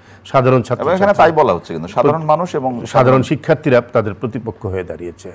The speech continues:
Speaker 1: এবং এখানে তো কোনো ছাত্র রাজনীতি নেই। এখন যদি প্রশ্ন করেন ছাত্রলীগের এখনকার রাজনীতি কোন রাজনীতি, কোনো উত্তর পাবেন না। কিন্তু কোন রাজনীতিটা করছে তারা,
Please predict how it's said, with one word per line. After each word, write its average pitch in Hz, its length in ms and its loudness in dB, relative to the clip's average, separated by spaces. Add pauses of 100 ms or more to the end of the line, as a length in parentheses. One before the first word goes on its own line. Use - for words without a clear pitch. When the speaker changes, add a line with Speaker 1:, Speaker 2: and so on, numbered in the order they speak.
Speaker 1:
এবং 165 240 -2
এখানে 175 160 -2
তো 180 100 -2
কোনো 180 140 -2
ছাত্র 147 420 -4
রাজনীতি 110 400 0
নেই। 110 200 -2 (460)
এখন 151 200 4
যদি 160 160 0
প্রশ্ন 170 340 0
করেন 160 200 2
ছাত্রলীগের 151 480 2
এখনকার 143 360 2
রাজনীতি 123 340 0
কোন 156 240 0
রাজনীতি, 98 360 0
কোনো 110 160 -4
উত্তর 120 240 -4
পাবেন 87 260 -8
না। 82 120 -14
কিন্তু 82 180 -14
কোন 165 160 -4
রাজনীতিটা 131 440 0
করছে - 300 -14
তারা, - 220 -18